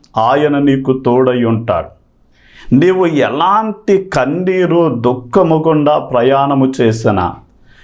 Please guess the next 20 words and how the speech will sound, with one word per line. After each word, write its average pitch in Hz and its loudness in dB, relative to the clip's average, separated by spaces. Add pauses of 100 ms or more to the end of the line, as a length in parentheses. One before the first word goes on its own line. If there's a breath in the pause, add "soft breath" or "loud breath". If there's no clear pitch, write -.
(100)
యేసు 190 0
క్రీస్తు 165 0
వారు 151 0
నిన్ను 139 2
విడువక, 151 0
ఎడబాయక 135 0
తోడై 127 0
ఉంటాడు 123 -2
అన్న 120 0
సత్యం 117 -2
గ్రహించాలి. 110 0
ఇక 151 0 (100)
ఇర్మియా 180 2
గ్రంథం 156 0
మూడో, 131 0
ముప్పై 127 -2
మూడవ 139 0
అధ్యాయం 131 0
మూడో 123 2
వచనంలో, 123 -2